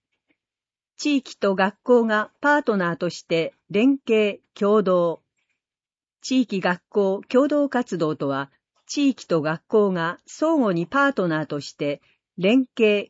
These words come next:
協働して行う活動のことです。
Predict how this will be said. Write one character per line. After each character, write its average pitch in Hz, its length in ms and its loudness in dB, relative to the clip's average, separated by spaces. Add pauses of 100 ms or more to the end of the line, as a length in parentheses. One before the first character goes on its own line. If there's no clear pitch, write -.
協 269 200 2
働 277 260 0
し - 60 -16
て 233 100 -2
行 226 120 0 (300)
う 208 60 -2
活 175 300 -10
動 220 160 2
の 202 140 -2
こ 185 100 -4
と 160 140 -6
で 135 140 -10
す。 - 220 -20